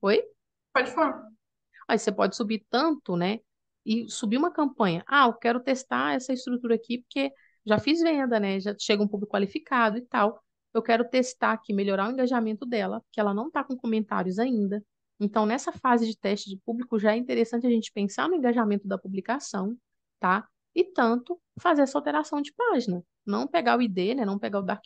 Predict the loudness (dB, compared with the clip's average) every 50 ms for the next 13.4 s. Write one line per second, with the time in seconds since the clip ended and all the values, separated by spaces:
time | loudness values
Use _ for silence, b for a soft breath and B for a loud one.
0 | _ -6 -4 -2 -2 -4 -6 -4 -2 -2 -2 -2 -4 -8 _ -4 -2 0 0 0
1 | -2 -4 -6 -10 -10 _ _ _ _ _ 0 2 4 4 4 2 0 -2 0 0
2 | 0 0 0 -4 -10 _ _ _ 2 2 2 2 2 -2 -4 -4 -4 -6 -6 -4
3 | -2 -2 0 0 -2 -2 0 0 2 2 2 0 0 -2 -2 -2 0 0 0 0
4 | 0 0 0 0 0 -2 -4 _ _ _ _ _ _ _ _ _ _ _ _ _
5 | _ _ _ _ _ _ _ _ _ _ _ _ _ _ _ _ -4 0 0 0
6 | 2 2 2 2 2 2 2 0 0 -2 -4 -2 -2 -2 -2 -2 -2 -2 -2 0
7 | 0 0 0 0 0 0 -2 -2 -2 -2 -2 -4 -2 0 0 0 2 0 0 -2
8 | -4 -6 _ -8 -6 -4 -4 -4 -4 -6 -10 -20 -20 _ _ _ 0 0 2 2
9 | 2 0 -2 -2 -4 -6 -4 -4 -4 -2 0 0 2 2 0 -2 -6 -10 _ -4
10 | -4 -2 -4 -6 _ _ _ _ _ _ _ _ _ _ _ _ _ -2 0 2
11 | 2 2 2 0 -2 0 2 2 4 4 4 2 0 -2 -2 -2 0 0 0 0
12 | 0 0 -2 -4 -4 -2 0 0 0 0 0 0 2 2 2 2 0 -4 -8 -10
13 | -8 -6 -4 -4 -4 -4 -6